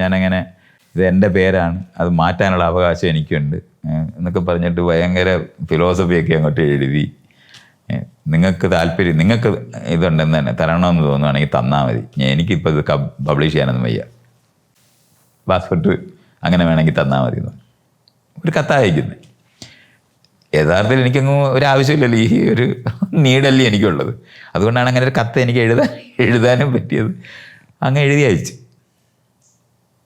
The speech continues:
ഒരു മൂന്ന് മാസം കഴിഞ്ഞപ്പം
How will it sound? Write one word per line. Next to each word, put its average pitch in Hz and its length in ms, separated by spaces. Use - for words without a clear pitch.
ഒരു 131 240
മൂന്ന് 147 400
മാസം 135 340
കഴിഞ്ഞപ്പം 92 460